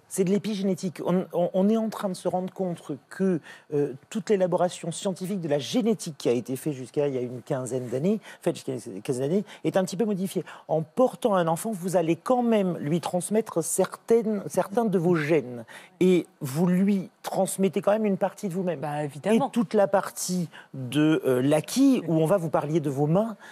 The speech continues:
Speaker 1: euh, il y a quand même toute une mimique de l'enfant par rapport à ses parents qui fait qu'on existe aussi dans la ressemblance, euh, génétique certes, mais dans les mouvements, dans les mimiques, dans le sourire, et cetera, et cetera. Ça, on l'apprend au, au, au contact de ses parents.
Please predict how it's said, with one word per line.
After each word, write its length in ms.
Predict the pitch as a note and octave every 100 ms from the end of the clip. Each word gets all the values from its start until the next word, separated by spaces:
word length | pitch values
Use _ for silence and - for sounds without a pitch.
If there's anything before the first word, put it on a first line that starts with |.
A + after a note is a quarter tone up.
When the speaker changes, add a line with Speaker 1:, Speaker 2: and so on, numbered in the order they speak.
| - D3+
Speaker 1:
euh, 240 | D3 D3 -
il 100 | D3+
y 100 | F3
a 80 |
quand 200 | - F3+ F#3
même 420 | C4 C#4+ G3+ D#3 - - - G#3+
toute 220 | - - F#3+
une 220 | F3+ F#3
mimique 520 | A3+ A3+ B3 - -
de 100 | D#3
l'enfant 320 | E3 D#3+ G3+
par 120 | F3 D3+
rapport 220 | D3+ D#3
à 60 | D#3
ses 100 | D3+
parents 240 | E3+ C4
qui 140 | G#3 F#3+
fait 120 | G3+
qu'on 180 | F#3 F3
existe 420 | D#3 D3 E3+ -
aussi 300 | E3 - A#3 - -
dans 100 | D#3+
la 120 | E3 D3+
ressemblance, 720 | E3 - E3+ G#3 B3+ - - - -
euh, 160 | C3 A#2 A#2
génétique 640 | A#2 E3 E3+ - F3 -
certes, 380 | C#3+ C4 - -
mais 220 | D3 D#3 A2
dans 180 | B2 C3+
les 120 | C#3
mouvements, 460 | D#3 C#3+ E3+ F3
dans 120 | F3 C#3+
les 120 | C#3
mimiques, 300 | D3+ E3 D#3
dans 120 | D3
le 80 | C#3+
sourire, 340 | - F3 F#3+
et 60 | D#3+
cetera, 260 | C#3 C#3+ C#3+
et 40 |
cetera. 180 | G#3+ A3 - -
Ça, 180 | - A#3
on 100 | G3
l'apprend 480 | C#3 C3+ F#3 E3+ D#3+
au, 480 | B2 C3+ A2+ F#2+ B2+
au, 60 | - _ _ C3
au 60 |
contact 380 | - G3 G#3+ E3+
de 60 | -
ses 140 | -
parents. 200 | D3